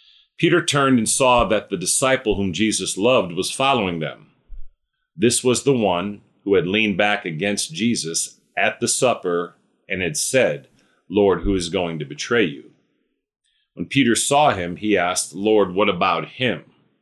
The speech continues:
Jesus answered, "If I want him to remain alive until I return, what is that to you?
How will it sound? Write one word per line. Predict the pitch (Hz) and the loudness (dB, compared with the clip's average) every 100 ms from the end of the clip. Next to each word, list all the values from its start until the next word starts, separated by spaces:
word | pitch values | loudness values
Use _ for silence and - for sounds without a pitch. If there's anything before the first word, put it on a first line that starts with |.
| _ _ _ _ _ _ _ _ | _ _ _ _ _ _ _ _
Jesus | - 117 101 98 | 0 2 2 0
answered, | 117 123 - 87 | 0 0 -2 -4
"If | 90 117 | -2 0
I | 117 | 0
want | 113 107 | 0 0
him | 110 135 | 0 0
to | 101 | 2
remain | 98 101 107 101 | 2 2 0 0
alive | 90 110 113 92 | 0 2 2 0
until | 87 101 | -4 -2
I | 98 | 0
return, | 87 82 - 117 95 | -2 -4 -6 -4 -4
what | 90 104 | 0 0
is | 95 76 | 0 -2
that | 92 - | -4 -4
to | 80 | -10
you? | 78 131 123 | -2 0 0